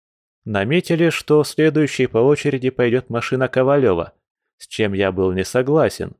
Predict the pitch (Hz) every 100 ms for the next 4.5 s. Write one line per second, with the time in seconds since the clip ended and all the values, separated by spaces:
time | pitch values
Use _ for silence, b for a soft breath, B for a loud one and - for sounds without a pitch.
0 | _ _ _ _ _ 110 104 101 101 95
1 | 104 110 - 131 113 95 - 85 - _
2 | _ - 139 - 135 143 147 135 135 139
3 | 135 117 90 107 135 123 120 120 107 101
4 | - 139 131 110